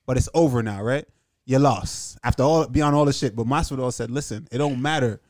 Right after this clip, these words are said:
Win, lose, or draw. When I see you, it's on sight."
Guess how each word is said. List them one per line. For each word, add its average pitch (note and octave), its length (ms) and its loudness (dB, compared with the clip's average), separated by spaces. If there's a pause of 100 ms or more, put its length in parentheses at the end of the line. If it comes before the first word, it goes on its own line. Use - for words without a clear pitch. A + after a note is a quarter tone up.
(260)
Win, D3+ 180 2
lose, D3+ 180 4
or C3 60 0
draw. B2+ 280 0
When A2 120 -2
I B2+ 120 2
see F3+ 260 -4
you, G3+ 260 0 (1040)
it's A2+ 160 -6
on A2 180 0
sight." G2+ 340 -4